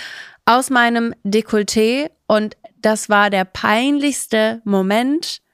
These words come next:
von der fünften Klasse. So unangenehm. Und damals habe ich mir nichts mehr gewünscht, als mehr auf den Rippen zu haben. Und ich glaube wirklich so, all diese Situationen, die man als Kind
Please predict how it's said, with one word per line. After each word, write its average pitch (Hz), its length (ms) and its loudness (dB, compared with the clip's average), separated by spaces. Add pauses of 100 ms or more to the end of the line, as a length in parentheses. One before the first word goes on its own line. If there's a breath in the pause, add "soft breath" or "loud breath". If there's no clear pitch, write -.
(420)
von 214 160 2
der 202 100 0
fünften 240 480 -2
Klasse. 180 540 -4 (140)
So 262 340 2
unangenehm. 190 840 -2 (440 loud breath)
Und 214 100 0
damals 254 380 0
habe 240 160 0
ich 226 100 -4
mir 226 320 -2
nichts 254 500 -2
mehr 247 280 2
gewünscht, 226 600 -2
als 185 340 -2
mehr 202 400 2
auf 196 100 -4
den 196 160 0
Rippen 190 280 -4
zu 170 220 -4
haben. 185 420 -6 (500 loud breath)
Und 202 180 0
ich - 140 -4
glaube 226 460 0
wirklich 247 440 -2
so, 202 240 -2 (160)
all 262 300 2
diese 240 260 -2
Situationen, 226 1200 0
die 196 140 -4
man 202 240 0 (400 loud breath)
als - 360 -2
Kind 330 600 0